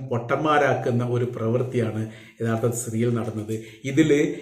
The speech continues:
ഈ അത് ഇത് സിറിയയുടെ പ്രസിഡന്റ് ആയിരിക്കുന്ന ബഷറഫും യഥാർത്ഥത്തിൽ അസദും നന്നായിട്ട് അഭിനയിച്ചിട്ടുണ്ട്. അതിനെ മോശമാക്കി പറയാൻ വേണ്ടി പറ്റില്ല. ലാസ്റ്റ് ഘട്ടം വരെ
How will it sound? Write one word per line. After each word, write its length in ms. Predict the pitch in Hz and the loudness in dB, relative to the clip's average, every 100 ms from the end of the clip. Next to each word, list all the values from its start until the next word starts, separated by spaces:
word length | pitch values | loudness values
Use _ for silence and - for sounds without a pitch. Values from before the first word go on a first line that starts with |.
| - 147 | -10 -4
ഈ 340 | 151 147 139 | 0 2 2
അത് 200 | 131 135 | 2 0
ഇത് 340 | 131 135 170 | -2 0 2
സിറിയയുടെ 340 | - 135 156 151 | 2 6 6 6
പ്രസിഡന്റ് 440 | - 123 165 - | 2 2 2 2
ആയിരിക്കുന്ന 680 | 120 120 120 113 117 120 120 | 2 0 0 0 0 0 -6
ബഷറഫും 840 | 120 113 120 - 175 170 165 190 - - - - | -6 -2 0 4 4 4 2 0 -6 -14 -12 -2
യഥാർത്ഥത്തിൽ 640 | 131 143 143 139 135 135 131 | 2 4 4 4 4 4 2
അസദും 540 | 120 170 170 170 - - - | 4 4 6 2 -2 -8 -4
നന്നായിട്ട് 420 | 113 113 123 123 | 0 2 2 0
അഭിനയിച്ചിട്ടുണ്ട്. 680 | 113 110 107 - 113 92 95 - 131 | -2 -2 -4 -6 -10 -12 -14 -12 -6
അതിനെ 160 | 131 | -4
മോശമാക്കി 460 | 131 131 175 156 160 | 0 0 2 2 0
പറയാൻ 300 | 147 135 131 | 2 2 2
വേണ്ടി 180 | 120 117 | 2 0
പറ്റില്ല. 360 | 113 117 110 | 0 0 0
ലാസ്റ്റ് 320 | 127 156 - | 2 2 2
ഘട്ടം 340 | 147 123 151 131 | 0 0 0 2
വരെ 240 | 117 110 | 2 0